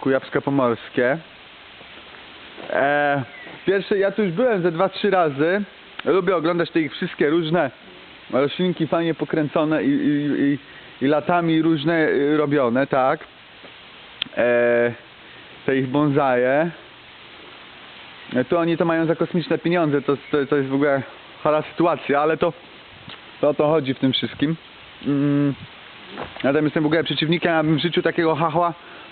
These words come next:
chachła, no. Ja bym, on ładnie zrobiony, tylko tutaj już trochę, o, go bierze. No ale dobra,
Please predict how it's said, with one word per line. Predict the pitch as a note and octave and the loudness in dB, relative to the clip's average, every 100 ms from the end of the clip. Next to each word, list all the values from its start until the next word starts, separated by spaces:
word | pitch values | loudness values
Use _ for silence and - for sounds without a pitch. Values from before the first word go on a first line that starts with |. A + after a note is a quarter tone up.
| - | -6
chachła, | E3+ C#3 C#3+ B2+ | -2 0 0 2
no. | D3+ D#3+ - - - - | 2 0 -4 -20 -20 -4
Ja | C3+ | -2
bym, | D3 - | -2 -4
on | - F#3+ | -2 0
ładnie | C4+ G#3 E3+ | 2 2 2
zrobiony, | D#3 C#3+ E3 | 2 2 2
tylko | F3 - | 0 -2
tutaj | D#3 - E3+ | -2 -2 0
już | |
trochę, | - E3+ | 0 0
o, | D3 D3+ - - - - - - - - | 2 0 -4 -18 -20 -20 -20 -20 -20 -6
go | C3+ C#3+ | 0 2
bierze. | D3 C3 A#2 C3+ - - - - - - - - - - - | 2 2 2 -2 -4 -14 -20 -20 -20 -18 -18 -20 -20 -20 -2
No | D#3 | 0
ale | G#3 | 2
dobra, | F#3 C#3 A#2+ A#2 | 2 2 2 0